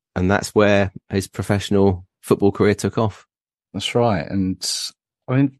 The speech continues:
Speaker 2: Plymouth then were, was it third division south? Um, as how
Speaker 1: Yeah.
Speaker 2: the, the football structure was back then. So they weren't Premier League equivalent these days.
Speaker 1: No.
Speaker 2: Um, so it,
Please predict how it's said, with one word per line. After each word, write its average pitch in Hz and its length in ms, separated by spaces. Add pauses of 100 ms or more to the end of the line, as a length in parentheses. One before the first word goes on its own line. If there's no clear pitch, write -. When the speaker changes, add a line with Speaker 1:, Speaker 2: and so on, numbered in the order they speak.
Speaker 2:
Plymouth - 480
then 117 560
were, 107 300
was 110 180
it - 140
third 180 300
division 156 400
south? - 760 (180)
Um, 78 340
as 117 120
how 123 60
Speaker 1:
Yeah. 92 320
Speaker 2:
the, 78 80
the 92 60
football 101 320
structure - 520
was 82 540
back - 240
then. 71 160
So 104 160
they 135 140
weren't 202 340 (1000)
Premier 110 380
League 87 240
equivalent 85 580 (540)
these 87 280
days. 73 500 (400)
Speaker 1:
No. 117 380
Speaker 2:
Um, 76 320 (160)
so 110 360
it, - 260